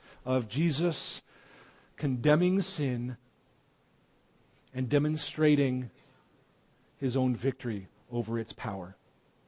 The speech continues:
by being raised to new life. So like Christians over the centuries, I greet you. He is risen.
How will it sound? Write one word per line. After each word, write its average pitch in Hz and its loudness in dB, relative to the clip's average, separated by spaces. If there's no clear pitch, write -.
by 113 -4
being 117 -4
raised 117 -2
to 113 -10
new 117 -4
life. 80 -14
So - -2
like 139 4
Christians 143 -4
over 123 -2
the 107 -6
centuries, 117 -8
I 120 -6
greet 143 0
you. 107 -6
He 180 4
is 151 8
risen. 147 6